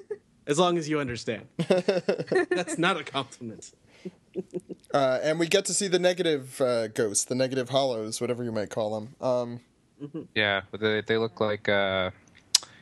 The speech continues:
Speaker 4: Kyutaro, kind of, this old, uh, Japanese manga, uh, uh, by Fujiko Fujio that did Doraemon.
Speaker 1: Yeah. They
Speaker 3: Uh,
Speaker 1: are so cute. <laughs>
Speaker 3: They're, yes,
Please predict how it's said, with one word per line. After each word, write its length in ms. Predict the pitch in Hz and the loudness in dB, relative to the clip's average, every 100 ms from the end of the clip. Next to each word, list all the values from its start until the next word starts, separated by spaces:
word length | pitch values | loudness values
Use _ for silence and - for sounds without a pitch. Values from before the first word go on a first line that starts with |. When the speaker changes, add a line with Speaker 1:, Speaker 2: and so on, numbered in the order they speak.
| - | -4
Speaker 4:
Kyutaro, 760 | - 135 139 131 110 98 90 87 | -2 2 4 4 4 2 0 -2
kind 240 | - 92 | 0 2
of, 100 | 87 | 0
this 220 | 85 85 - | 0 -2 0
old, 480 | 98 92 90 - - - | 0 0 -2 -8 -8 -2
uh, 180 | 95 | -2
Japanese 500 | 90 92 - 87 82 | 2 0 0 -4 -2
manga, 500 | 95 87 87 82 82 - - | 0 0 0 0 -2 -6 -2
uh, 340 | - - - - - - - - - _ - | -2 0 -2 -4 -10 -20 -20 -20 -20 _ -2
uh, 340 | 95 90 82 76 | 0 2 -2 -4
by 280 | - 80 76 | 2 2 2
Fujiko 380 | - - 95 87 | -2 0 0 0
Fujio 500 | 92 92 92 82 78 | 0 2 2 2 0
that 160 | 82 | -2
did 240 | 82 80 - | -2 -4 0
Doraemon. 500 | 104 92 92 - 123 - - - - - | 2 2 0 0 -2 -6 -20 -20 -20 -6
Speaker 1:
Yeah. 460 | 208 190 185 175 208 - - - - - _ _ - | -4 -2 -2 -6 -8 -12 -20 -20 -20 -20 _ _ -6
They 60 | |
Speaker 3:
Uh, 140 | 190 135 | -2 0
Speaker 1:
are 80 | 190 | -2
so 1040 | - - - - 214 208 202 202 196 190 190 | -8 -12 -10 -2 2 2 2 2 2 0 -4
cute. 760 | - 196 185 180 175 175 175 294 - - 320 339 | -2 0 2 2 2 0 2 0 2 0 2 0
<laughs> 440 | - - - - - | -2 -18 -20 -8 0
Speaker 3:
They're, 200 | 147 127 | 2 2
yes, 540 | 147 107 - - | -2 -2 -4 -4